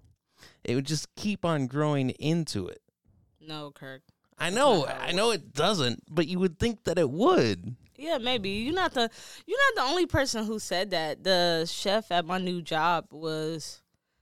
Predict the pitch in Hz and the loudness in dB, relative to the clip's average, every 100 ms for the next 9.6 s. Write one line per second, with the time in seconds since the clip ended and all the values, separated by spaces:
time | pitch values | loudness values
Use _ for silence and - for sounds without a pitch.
0 | _ - 190 - 269 247 214 196 175 190 | _ -6 -2 0 2 4 4 4 0 -2
1 | 170 170 160 147 175 160 156 151 151 151 | -2 -2 -4 -4 -4 -4 -6 -6 -8 -10
2 | 156 156 156 151 _ - _ _ - - | -10 -6 -6 -8 _ -20 _ _ -8 0
3 | 320 349 330 262 214 233 - 196 196 196 | 4 4 2 0 0 0 0 -2 -2 -2
4 | 196 175 170 160 135 160 170 170 156 147 | -2 -2 -2 -4 -6 -8 -6 -4 -4 -8
5 | 147 190 _ _ - 190 180 175 170 151 | -10 -16 _ _ -6 -2 0 -2 -4 -8
6 | - 180 160 - 214 202 - 202 - 196 | -8 -8 -6 -6 -2 -2 -4 2 2 2
7 | 175 165 170 - 156 - 160 160 156 160 | 2 0 0 -2 -6 -4 -6 -6 -6 -6
8 | 156 _ _ _ _ - 220 220 269 262 | -10 _ _ _ _ -6 -4 -4 -2 -2
9 | 196 - 233 208 156 | -2 -4 0 0 -2